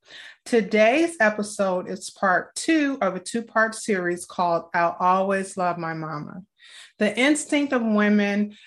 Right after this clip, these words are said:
is to care for others. So regardless of whether you have children or not, it's related to your professional cl-, career, the instinct is just natural in there. As caregivers, we must be intentional about carving out the time to care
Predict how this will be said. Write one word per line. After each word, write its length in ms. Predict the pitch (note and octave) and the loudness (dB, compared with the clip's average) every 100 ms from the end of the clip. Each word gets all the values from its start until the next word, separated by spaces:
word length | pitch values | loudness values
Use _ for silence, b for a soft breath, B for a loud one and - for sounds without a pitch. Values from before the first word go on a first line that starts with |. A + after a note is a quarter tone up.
| B - | B -2
is 180 | B3 - | 0 0
to 120 | C4 | -4
care 260 | - B3+ | 2 0
for 160 | B3+ A3+ | 2 0
others. 500 | A3 G#3+ E3 - - | 2 2 -2 -10 -6
So 140 | G#3+ | -2
regardless 600 | G#3 G#3 A3+ B3+ B3+ B3 | -2 2 4 4 4 0
of 100 | A3 | -4
whether 280 | G#3 G#3 G3+ | 2 2 2
you 260 | F#3+ G3 G3+ | -2 -4 -4
have 220 | F3 E3 | -4 -6
children 480 | - B3+ A#3+ A3 G#3 | -4 -2 0 0 0
or 120 | F3 | -2
not, 560 | F#3 G#3+ A3+ A3 A3 G#3+ B B B B - | -2 0 2 2 0 -4 B B B B -14
it's 200 | F#3 - | -10 -2
related 320 | G3 G3+ G3 | 2 2 0
to 100 | - | -4
your 120 | E3+ | -4
professional 760 | E3+ F#3 - A#3+ B3 B3 A#3 A3+ - | -6 -10 0 2 2 0 0 -2 -10
cl-, 260 | - C4 - | -6 -6 -6
career, 680 | - A#3 A#3+ A#3 A3+ A3 A3 | -8 -2 2 4 4 4 2
the 180 | G#3 G3+ | 0 -2
instinct 600 | B3 B3+ - B3 A3+ G#3+ | 0 0 -2 -2 0 -2
is 120 | G3+ | -2
just 240 | G3 F#3+ | -2 -4
natural 500 | F#3+ F#3 F#3 - F3 | -2 0 0 -2 -6
in 140 | E3 E3 | -6 -4
there. 380 | D#3+ - - G#3 _ B B B B - | -4 -4 -8 -12 _ B B B B 0
As 260 | G#3 G#3 | 2 2
caregivers, 1000 | - - D#4+ F#4 D4+ A3 F#3 F3+ F#3 F#3 | -8 0 4 4 4 2 2 0 -4 -2
we 160 | G#3+ A3 | -2 0
must 380 | A3 G#3 G#3 - | 2 2 0 -6
be 160 | G3 | -4
intentional 880 | F#3 F#3+ - - C4+ C4 A3 F#3+ - | -4 -6 -8 -2 0 2 0 0 -2
about 460 | F3+ F3+ E3+ E3 | -2 2 2 0
carving 500 | - G#3 G3+ G#3 G3+ | -2 0 2 2 0
out 180 | F#3 F3 | -2 -4
the 60 | F3+ | -8
time 340 | F3 F3+ E3+ E3 | -10 -6 -6 -6
to 80 | |
care 440 | F3 F3+ E3+ E3 | -10 -6 -4 -4